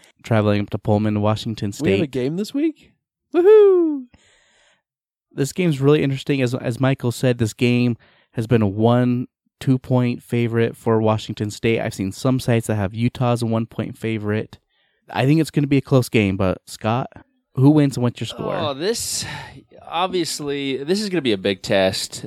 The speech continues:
Speaker 3: Um, Washington State's offense is prolific. And, I mean, you watch them last week against U S C, and they had guys running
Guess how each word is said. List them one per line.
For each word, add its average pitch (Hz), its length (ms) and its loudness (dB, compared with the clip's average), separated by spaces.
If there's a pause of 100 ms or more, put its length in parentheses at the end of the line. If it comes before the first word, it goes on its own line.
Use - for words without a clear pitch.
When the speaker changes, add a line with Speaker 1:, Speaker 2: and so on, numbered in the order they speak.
Speaker 3:
Um, 101 720 -4 (680)
Washington 131 540 0
State's 107 420 -2
offense 95 520 2
is 92 120 -6
prolific. 92 760 -6
And, 104 360 -6
I 104 40 -4
mean, 107 120 -2
you 127 120 2
watch 135 300 2
them 120 140 -4
last 110 280 -4
week 101 400 -8 (460)
against 110 400 -6
U 107 160 4
S 95 100 2
C, 104 300 -4
and 110 140 -4
they 156 80 -2
had 120 220 -4
guys 101 420 0
running 104 480 -4